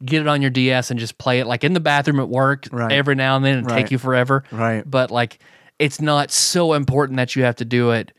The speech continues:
Speaker 1: And it's not, like, don't put off this g-, other game to play it 'cause your gaming time's limited. So
Speaker 2: I
Speaker 1: it's just
Speaker 2: know.
Speaker 1: like
Speaker 2: It's
Speaker 1: Yeah.
Speaker 2: weird. It, isn't it weird being in your thirties? Like, where this, like,
Speaker 1: <laughs> Mm-hmm.
Speaker 2: this was ne-, in, uh, any other decade of my existence was this an
Speaker 1: <laughs>
Speaker 2: issue where it's like,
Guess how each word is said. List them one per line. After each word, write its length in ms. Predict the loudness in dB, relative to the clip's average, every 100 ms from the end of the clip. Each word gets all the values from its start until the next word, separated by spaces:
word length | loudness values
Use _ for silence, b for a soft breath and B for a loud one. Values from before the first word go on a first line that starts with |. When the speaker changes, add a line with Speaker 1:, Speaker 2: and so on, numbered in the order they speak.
| _
Speaker 1:
And 140 | -6 -4
it's 220 | -4 -2
not, 200 | 0 0
like, 140 | -2 -2
don't 200 | -2 0
put 120 | 0
off 140 | 0
this 160 | -2 -4
g-, 100 | -4
other 200 | -2 0
game 200 | 0 0
to 60 | -4
play 340 | -2 0 0
it 40 |
'cause 180 | -2 -8
your 80 | -8
gaming 320 | -6 -4 -2
time's 260 | -2 -4 -4
limited. 400 | -4 -2 -2 -2
So 100 | -4
Speaker 2:
I 40 |
Speaker 1:
it's 80 | -2
just 180 | 0 0
Speaker 2:
know. 40 |
Speaker 1:
like 240 | 0 -4 -10 b b b b b -2
Speaker 2:
It's 200 | -2 0
Speaker 1:
Yeah. 60 | 2
Speaker 2:
weird. 320 | 2 2 0
It, 180 | -6 -6 -8 -6 -2
isn't 220 | 2 2
it 120 | 2
weird 280 | 2 2 2
being 300 | 2 0 0
in 140 | -2 -2
your 100 | -2
thirties? 540 | -2 0 0 -2 -6 -14 _ _
Like, 280 | -2 0 2
where 160 | 0 2
this, 200 | 0 0
like, 200 | -2 -2
Speaker 1:
<laughs> 20 |
Mm-hmm. 320 | -6 -4 0
Speaker 2:
this 160 | 0 0
was 160 | 0
ne-, 240 | 0 0 2
in, 160 | 0 2
uh, 180 | 2 2 2
any 220 | 2 2
other 200 | 2 2
decade 500 | 2 0 2 0 0
of 100 | 0
my 180 | -2 -2
existence 440 | -2 -6 -6 -10
was 300 | -8 -8 -2
this 240 | 0 2 4
an 40 |
Speaker 1:
<laughs> 120 | 4 2
Speaker 2:
issue 480 | -2 -4 -6 -8 -4
where 220 | 0 0
it's 140 | 0
like, 300 | 0 0 -2